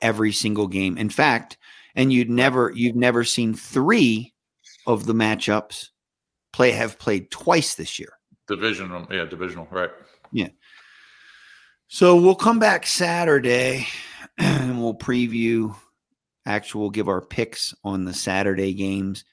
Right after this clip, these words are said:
Speaker 1: and
Speaker 2: Yeah.
Speaker 1: preview the two Saturday games, and we'll probably start to preview the Sunday games, and then we'll finish the previews on Sunday.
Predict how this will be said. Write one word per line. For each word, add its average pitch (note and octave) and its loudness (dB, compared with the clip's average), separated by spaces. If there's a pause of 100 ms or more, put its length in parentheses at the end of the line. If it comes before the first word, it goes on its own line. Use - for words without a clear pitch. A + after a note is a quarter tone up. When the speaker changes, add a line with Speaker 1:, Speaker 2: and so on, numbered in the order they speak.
(160)
Speaker 1:
and G2+ -4
Speaker 2:
Yeah. - -18
Speaker 1:
preview G2+ 0
the F#2+ -4 (140)
two A2+ 0
Saturday G2 0
games, G2 -2
and G2 0
we'll G2 0
probably G2 0 (460)
start A2 2
to G2+ -4
preview G#2 0
the F#2+ -4
Sunday G#2 0
games, F#2+ -2
and G2 -2
then F#2+ 0
we'll F2+ -6
finish B2 -4
the G2 -8
previews F#2+ -2
on F2+ -2
Sunday. F2+ -4